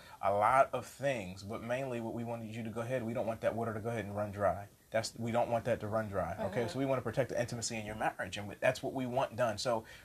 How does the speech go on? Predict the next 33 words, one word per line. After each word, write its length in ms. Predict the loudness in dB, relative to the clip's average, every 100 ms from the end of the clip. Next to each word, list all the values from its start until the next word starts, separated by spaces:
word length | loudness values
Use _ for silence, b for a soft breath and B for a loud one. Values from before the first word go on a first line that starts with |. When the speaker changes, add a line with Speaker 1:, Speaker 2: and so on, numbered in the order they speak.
| B
Speaker 1:
right 220 | 8 8
now, 300 | 4 6 6
take 260 | 4 -2 0
the 100 | -2
moment 420 | 4 4 4 0
right 260 | 2 2 2
now 320 | 2 2 4
while 180 | 6 6
we're 120 | 4
here 440 | -2 0 2 2 -2 B B B
and 140 | -2 4
while 160 | 6
you're 140 | 6 4
listening, 560 | 0 -2 -4 -6 -8 -10 -8
and 140 | -6
just 160 | -4 -2
say, 140 | 0
"Look, 180 | 2 0
Holy 300 | -2 -6 -6
Spirit, 400 | -4 0 0 0
you 100 | -2
know, 120 | -2
speak 320 | 0 0 -2
to 80 | -2
me. 180 | -8 -8 -8
What 300 | -2 0 6
are 140 | 8 8
Speaker 2:
Mm-hmm. 60 |
Speaker 1:
some 240 | 4 -2 -2
of 120 | -4
these 320 | -4 -6 -6 -2
areas 540 | 0 0 -2 -8 -8
where 460 | -6 -4 -2 -4